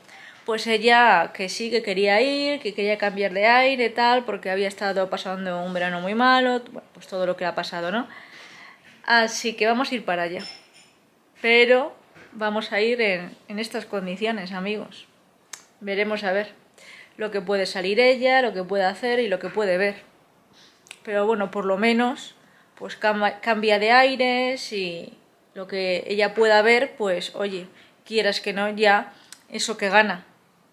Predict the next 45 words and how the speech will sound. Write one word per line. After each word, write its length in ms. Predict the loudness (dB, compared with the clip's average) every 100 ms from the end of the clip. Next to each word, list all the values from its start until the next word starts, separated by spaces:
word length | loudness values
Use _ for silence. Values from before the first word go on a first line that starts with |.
| _ _
Porque 220 | -16 -4
aquí 320 | -4 -4 -8 0
tampoco 960 | 0 0 -2 -4 2 2 4 2 -2 -10 -20 _
hace 280 | -8 -2 -2
nada, 340 | 0 -4 -6 -14 _
¿sabéis? 480 | -10 -2 0 0 0
En 60 | -4
el 80 |
sentido 520 | -4 -6 -4 2 2 2
de 160 | 0
que 280 | 2 2 0 -8 -20 -20 -12
está 300 | -10 0 2
demasiado 640 | 4 2 0 0 2 2
tiempo 480 | 0 -4 -2 -2 -4
sentada, 600 | -6 0 6 6 8 4
tumbada, 540 | 2 4 6 8 8
y 100 | 6
eso 160 | 0 -2
tampoco 380 | -4 -4 -6 -6
es 60 |
bueno. 420 | 2 2 2 -4 -12 -20 -20 -20 -18
Así 240 | -12 -10
que 140 | -6
bueno, 260 | -6 -6 -10
creo 300 | -4 0 0
que 320 | 0 -2 -2 -2
en 120 | -2
el 160 | -2
fondo 480 | -2 -2 0 0 -2
hasta 280 | -4 -6 -4
le 100 | 0
va 100 | 2
a 40 | 2
venir 280 | 0 -4
bien 220 | -4 -6 -12 _ _ _ _
ir 200 | -8 -4
para 200 | -2 0
allá. 280 | 2 0 -2
Lo 120 | -2
que 100 | -2
pasa 320 | 0 0 0 -4
que, 140 | -4
claro, 320 | 2 2 2
a 160 | 0 2
ella 440 | 2 2 0 0